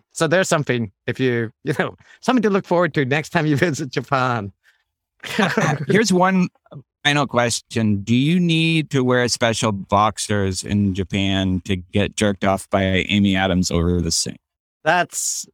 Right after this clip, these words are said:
Speaker 1: ancient tradition. I've not partaken, so I can't comment. But there's a lot of ritualized things in Japan, so it wouldn't surprise me.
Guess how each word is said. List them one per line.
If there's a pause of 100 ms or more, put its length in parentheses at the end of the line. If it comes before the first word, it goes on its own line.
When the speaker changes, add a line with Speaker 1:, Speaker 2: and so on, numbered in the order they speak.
(160)
Speaker 1:
ancient
tradition. (160)
I've
not
partaken,
so
I
can't
comment.
But
there's
a
lot
of
ritualized
things
in
Japan,
so
it
wouldn't
surprise
me.